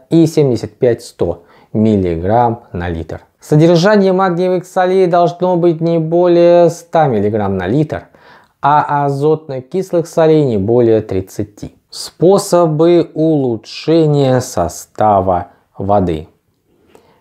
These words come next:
Если вода не удовлетворяет технологическим требованиям для производства пива, то в зависимости от ее состава применяют следующие способы водоподготовки.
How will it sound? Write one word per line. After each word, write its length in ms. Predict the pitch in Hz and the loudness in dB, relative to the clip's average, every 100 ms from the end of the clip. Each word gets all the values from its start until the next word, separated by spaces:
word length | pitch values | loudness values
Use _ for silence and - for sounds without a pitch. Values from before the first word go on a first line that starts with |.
| - | -2
Если 320 | 139 180 196 | 2 2 2
вода 300 | 185 190 185 | 2 2 2
не 160 | 196 220 | 2 0
удовлетворяет 960 | 208 170 156 151 156 156 147 120 117 | 0 0 -2 -2 0 2 2 2 -2
технологическим 960 | 131 - 131 135 135 131 127 - 131 127 | -6 -6 -4 -2 -2 -2 -6 -6 -6 -4
требованиям 840 | 143 139 127 117 117 113 117 117 | 0 2 2 2 2 2 0 0
для 340 | 117 120 123 120 | 2 2 4 2
производства 840 | 127 120 120 120 123 - 127 127 | 2 2 2 0 -2 -2 0 0
пива, 600 | 123 - 180 175 113 76 - - _ | 0 -2 0 2 0 -2 -6 -20 _
то 120 | 151 | 0
в 40 | 147 | 2
зависимости 680 | 156 175 180 175 175 - 175 | 4 2 0 -2 -4 -2 -2
от 320 | 165 156 160 | 0 0 2
ее 180 | 156 151 | 0 0
состава 640 | 156 147 - 156 151 147 | -2 -6 0 2 2 2
применяют 720 | 147 139 135 135 135 127 120 | 0 -2 0 -2 -2 -4 -6
следующие 760 | - - 101 139 127 117 - 117 | -8 -6 -2 -2 0 -4 -4 -8
способы 800 | - - 107 107 - 104 104 98 - _ | -8 -4 -2 -2 -2 -2 -2 -2 -12 _
водоподготовки. 1160 | 90 92 95 - - 101 107 98 - - - | -4 -2 -2 -6 -8 -6 -4 -6 -10 -12 -20